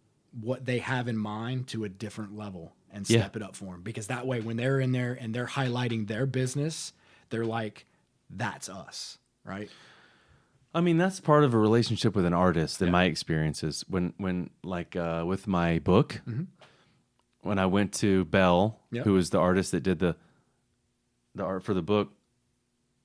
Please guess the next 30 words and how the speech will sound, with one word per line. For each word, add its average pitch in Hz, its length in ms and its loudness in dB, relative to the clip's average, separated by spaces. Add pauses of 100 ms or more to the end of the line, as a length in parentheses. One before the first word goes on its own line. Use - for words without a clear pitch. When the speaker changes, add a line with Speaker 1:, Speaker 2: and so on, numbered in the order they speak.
(380)
Speaker 2:
they 117 160 4
brought 135 240 8
a 110 100 8
whole 107 220 4
nother 107 320 6
level 90 540 0
to 95 140 0
what 90 200 2
I 101 140 4
even 104 240 4
had 92 200 -2
in 80 140 -2
mind. 98 300 0
Speaker 1:
Right, - 160 -6
exactly. 135 400 -4 (100)
Speaker 2:
I, 98 180 0 (140)
I 107 180 0
talked 113 380 0
to 95 80 -4
Bell 101 300 4
and, 87 200 0 (480)
and 90 180 -6
said, 87 320 -2
"This 92 180 -4
is 90 100 -2
what 95 80 2
I 87 80 2
was 82 140 0
thinking." 113 400 -2
Speaker 1:
Mm-hmm. 151 120 -12